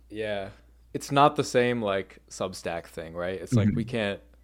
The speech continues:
Speaker 1: we could, we could start doing, and I've, I've been, like, s-, I have a little Patreon that's, like,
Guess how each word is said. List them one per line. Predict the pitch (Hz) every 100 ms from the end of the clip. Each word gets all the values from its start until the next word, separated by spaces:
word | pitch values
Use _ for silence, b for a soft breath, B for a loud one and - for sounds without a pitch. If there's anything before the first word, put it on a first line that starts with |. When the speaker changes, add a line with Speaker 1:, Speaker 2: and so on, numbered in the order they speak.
| -
Speaker 1:
we | 196
could, | - 196 220 135
we | 156
could | 175 190
start | - 135
doing, | 127 127 120
and | 135
I've, | 139 117
I've | 127
been, | 147 185
like, | 135
s-, | 110 -
I | 113 117
have | 170
a | 160
little | 135
Patreon | 127 123 123 - 123 117 113
that's, | 95
like, | 104 92